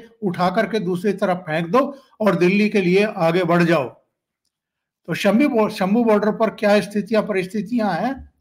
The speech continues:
ये आप समझ लीजिए। जो ड्रोन के जरिए आंसू गैस के गोले इनके ऊपर छोड़े जा रहे थे,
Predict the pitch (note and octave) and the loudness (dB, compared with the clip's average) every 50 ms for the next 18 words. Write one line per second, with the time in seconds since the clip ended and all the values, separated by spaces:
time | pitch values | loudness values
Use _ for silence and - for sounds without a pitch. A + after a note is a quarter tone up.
0 | _ _ _ _ _ _ _ _ - C#3+ D3 G3+ C4 C4+ - - G3+ F3+ F#3+ F#3+ | _ _ _ _ _ _ _ _ -8 -2 2 4 4 4 2 0 2 4 4 4
1 | - - - F#3 E3+ F3 D#3 D3+ D3+ D#3 C#3+ C3 B2 B2+ B2 A2+ A#2+ _ _ _ | 2 -2 -4 -2 0 0 0 -2 -4 -4 -6 -6 -8 -10 -12 -12 -14 _ _ _
2 | _ _ _ _ - - _ _ _ _ _ _ _ _ _ _ _ _ - C#3+ | _ _ _ _ -20 -20 _ _ _ _ _ _ _ _ _ _ _ _ -2 2
3 | F#3+ G#3+ F#3 D3 D3+ E3+ G3+ B3 C#4+ D4+ C4+ C4+ C#4 A3 G#3+ G#3 F#3 F#3 G3+ G#3 | 4 4 4 4 4 4 6 6 4 4 2 0 0 2 2 2 2 2 2 4
4 | G#3+ G#3+ G#3 G#3+ - - _ _ _ - E3 D#3+ F3+ F3+ - B3 B3 G#3 G3+ G3+ | 4 4 2 0 -6 -12 _ _ _ -4 0 0 0 0 0 -4 -2 0 2 0
5 | F3+ G3 - A3+ G3+ F3 F3 F#3 F#3+ G#3 G#3 G3+ F#3+ F3 F#3+ G3 F#3+ F#3 F3+ F3+ | 0 0 -4 -4 -2 0 0 0 2 2 2 0 0 -2 -4 -2 -2 -2 -2 -2
6 | G3+ F3+ F3 - D#3+ E3+ F3+ F#3+ F3+ F3+ F3 D#3+ D3 E3 F3+ F3 - - F3+ A3+ | -4 -6 -4 -4 -2 -2 0 0 2 2 2 0 0 -2 -4 -4 -4 -2 -2 -2